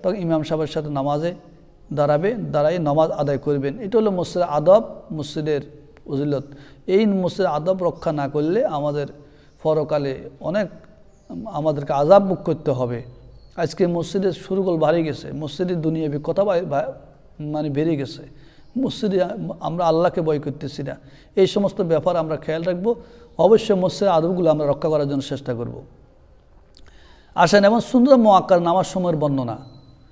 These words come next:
সুন্নাত মুআক্কাদা নামাজগুলো আমরা কীভাবে আদায়, আদায় করব? উম্মুল মুমিনিন উম্মে হাবিবা নামলাহা বিনত আবু সুফিয়ান রাদিয়াল্লাহু তাআলা আনহা থেকে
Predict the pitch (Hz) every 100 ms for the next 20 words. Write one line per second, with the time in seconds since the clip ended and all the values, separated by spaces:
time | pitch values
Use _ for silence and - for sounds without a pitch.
0 | - - - 170 165 170 190 170 160 165
1 | 160 190 285 - - - - - 160 170
2 | 190 160 175 165 160 - 247 185 147 135
3 | - 147 139 131 131 117 117 - - -
4 | - - - - 226 247 277 277 240 240
5 | 262 262 247 233 247 208 208 170 185 226
6 | 269 247 214 180 165 - - - - -
7 | 170 180 180 196 247 214 202 202 196 196
8 | 175 175 180 151 196 196 185 202 - 165
9 | 165 180 175 165 175 170 170 170 156 156
10 | 156 - - 160 151 165 160 165 135 151
11 | 143